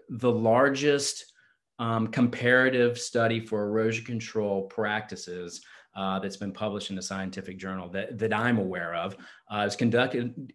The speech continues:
conducted at San Diego State University using A S T M standard methods, uh, for erosion control practices, published in the Journal of Environmental Quality. They utilized a two-to-one slope.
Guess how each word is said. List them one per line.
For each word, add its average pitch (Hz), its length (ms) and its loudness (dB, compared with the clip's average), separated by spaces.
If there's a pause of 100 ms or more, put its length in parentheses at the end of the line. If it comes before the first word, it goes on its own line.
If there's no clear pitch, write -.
conducted 131 380 2
at 127 100 2
San 120 220 2
Diego 120 220 2
State 113 280 0
University 113 540 0
using 101 420 -4
A 104 120 -4
S 104 160 -4
T 107 180 -6
M 104 160 -4
standard 101 460 -6
methods, 95 500 -6 (380)
uh, 90 180 -8
for 98 160 -10
erosion 98 240 -4
control 101 240 -8
practices, 92 600 -8
published 110 480 -6
in 107 80 -2
the 104 80 -4
Journal 104 280 -6
of 101 80 -8
Environmental 101 480 -6
Quality. 90 560 -10 (300)
They 110 80 -2
utilized 120 560 4
a 120 60 0
two-to-one 120 580 4
slope. 101 540 0